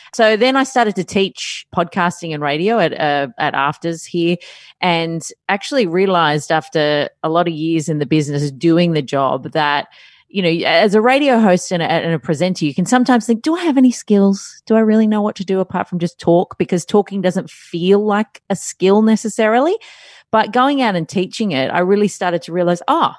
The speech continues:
I know what I'm talking about here, and I know how to make somebody sound better and to improve the content that they're doing and their presenting style." And so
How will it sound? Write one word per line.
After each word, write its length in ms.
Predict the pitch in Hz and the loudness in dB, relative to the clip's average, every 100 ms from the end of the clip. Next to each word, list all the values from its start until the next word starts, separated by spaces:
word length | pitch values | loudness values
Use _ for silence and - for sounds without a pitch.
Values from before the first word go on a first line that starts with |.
| _ _ _ _ _ | _ _ _ _ _
I 120 | 214 247 | 0 2
know 540 | 247 247 254 254 214 | 2 4 4 2 -4
what 280 | - 196 - | -2 0 0
I'm 160 | 147 180 | -2 0
talking 320 | 226 240 233 | 0 2 0
about 200 | 147 139 | 0 -2
here, 200 | 165 165 | -2 -2
and 80 | 165 | -2
I 80 | 170 | -2
know 280 | 185 190 | 0 0
how 160 | 202 190 | 0 -2
to 60 | 175 | -2
make 260 | 170 160 | -2 -4
somebody 320 | - 170 156 | -4 -6 -6
sound 460 | 151 - 165 165 165 | -6 -4 -2 -2 -2
better 460 | 160 156 156 151 147 - - _ | -2 0 0 0 -4 -12 -20 _
and 220 | 175 165 151 | -6 -4 -4
to 140 | 175 | -2
improve 380 | 165 147 185 160 | -2 0 0 2
the 80 | 156 | -2
content 480 | - 175 165 165 151 | -2 -2 -2 -4 -4
that 140 | 147 | -2
they're 120 | 156 | -2
doing 520 | 151 160 160 156 156 | -2 0 2 0 -2
and 120 | 151 147 | -4 -4
their 120 | 147 | -2
presenting 560 | 175 151 165 160 165 | -2 -2 -2 -4 -6
style." 500 | 156 - 156 156 151 | -8 -2 0 2 0
And 140 | 151 147 | -2 -2
so 260 | 165 156 | 0 0